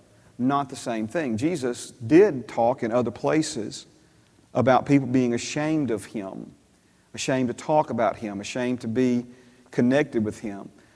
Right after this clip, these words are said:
Again, I'm not saying that the two maybe aren't related. I think we could make a case for those two being related, em-, embarrassed or ashamed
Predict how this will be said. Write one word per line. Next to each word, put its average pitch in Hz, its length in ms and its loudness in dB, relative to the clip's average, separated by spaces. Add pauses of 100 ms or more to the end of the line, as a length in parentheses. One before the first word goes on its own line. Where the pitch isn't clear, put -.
(140)
Again, 143 220 2
I'm 135 80 0
not 170 180 0
saying 135 220 0
that 120 100 -2
the 120 80 -4
two 127 420 2 (260)
maybe 123 640 2
aren't 127 200 0
related. 117 420 2
I 113 60 -2
think 120 180 -6
we 120 100 -2
could 131 180 -4
make 120 200 -4
a 110 40 -10
case 131 360 -4
for 117 200 -4
those 110 240 -2
two 123 160 -4
being 117 380 -2
related, 110 480 2
em-, 107 260 -2
embarrassed 107 540 -2
or 104 80 -2
ashamed 107 540 -6